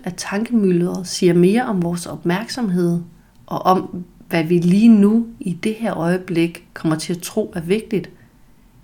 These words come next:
end det siger noget som helst om, hvad der reelt er vigtigt. Men husk, du kan ikke lade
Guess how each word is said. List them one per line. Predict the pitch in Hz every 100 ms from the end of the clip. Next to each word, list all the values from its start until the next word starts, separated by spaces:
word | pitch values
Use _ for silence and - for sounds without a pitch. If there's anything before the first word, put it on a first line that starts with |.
| _ _ -
end | - 160
det | 160
siger | - 151
noget | 143 165 240
som | 240 196 165
helst | 170 - -
om, | 160 156 - _ -
hvad | 160
der | 156 156
reelt | 160 196 247 208
er |
vigtigt. | 165 156 - - - - _ _ _ _ _ _ _ _ -
Men | 214 196
husk, | 170 220 220 - - _ _ _ - - _ _ -
du |
kan | 220 233
ikke | 240
lade | 220